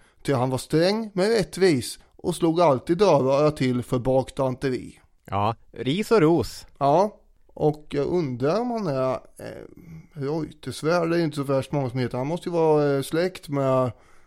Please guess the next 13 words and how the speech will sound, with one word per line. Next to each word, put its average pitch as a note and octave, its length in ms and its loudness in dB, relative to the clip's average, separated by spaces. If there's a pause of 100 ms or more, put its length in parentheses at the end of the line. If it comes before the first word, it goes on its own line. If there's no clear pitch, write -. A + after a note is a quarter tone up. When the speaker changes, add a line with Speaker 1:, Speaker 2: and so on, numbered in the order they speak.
(280)
Speaker 1:
eh, B2+ 380 -6
första C#3 340 -4
svensken B2+ 460 -6
på B2+ 100 -6
Mount B2 260 -4
Everest B2+ 300 -4
då, B2 120 -6
Micke B2+ 240 -10
Reuterswärd, - 580 -10
kan - 420 -20
jag - 40 -14
tänka - 220 -16
mig. - 100 -18